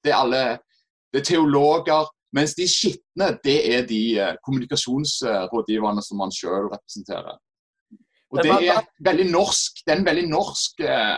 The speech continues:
Speaker 1: eh, innramming av, eh, av dette feltet.
Speaker 2: Hvis jeg bare sånn videreføring av det, da, når vi, eh, ser på politisk kommunikasjon i Norge, veldig interessant. Det at alle norske politikere er grunnleggende sett opptatt av å fremstå som relativt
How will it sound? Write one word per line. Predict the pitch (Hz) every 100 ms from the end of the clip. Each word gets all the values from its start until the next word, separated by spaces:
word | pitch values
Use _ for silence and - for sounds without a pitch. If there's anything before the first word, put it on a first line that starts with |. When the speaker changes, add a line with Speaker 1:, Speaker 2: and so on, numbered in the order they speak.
| -
Speaker 1:
eh, | 120 127 113 135
innramming | 165 180 156 127 107
av, | 98 101 98 92
eh, | 76 64 - _ _ _
av | - 117
dette | - 247 -
feltet. | 117 135 - - _ _ _ _ _ _
Speaker 2:
Hvis | 151 170
jeg | 190
bare | 196
sånn | 214
videreføring | 196 196 208 185 160 151
av | 160
det, | 160 131
da, | 156
når | 165
vi, | 160 147
eh, | 135 - 143
ser | 139 165
på | 160
politisk | 147 170 175 175 143
kommunikasjon | 135 131 127 135 151 147
i | 123
Norge, | 131 139 147
veldig | 151 165 175 151
interessant. | 131 127 143 127 110 _ _ _ _ _
Det | 165
at | 165 -
alle | 196 220 240 175
norske | 160 170 - -
politikere | 160 170 175 147 131 120 120 120 - _
er | - 151 139 - _ - -
grunnleggende | 156 160 175 165 135 131
sett | 160 151 -
opptatt | 196 - 147 139
av | 135 127
å |
fremstå | 131 160 156 - -
som | 160 135
relativt | 156 156 143 127 117